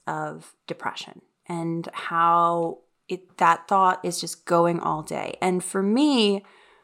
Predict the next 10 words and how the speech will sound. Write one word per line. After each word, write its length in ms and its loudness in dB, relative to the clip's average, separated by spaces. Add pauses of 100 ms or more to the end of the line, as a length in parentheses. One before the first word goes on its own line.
(200)
what 120 2
I 100 8
found 920 0 (600)
is 280 2
that 440 0 (100)
by 220 4
doing 480 2
something 720 0 (160)
relatively 800 0
simple 580 -4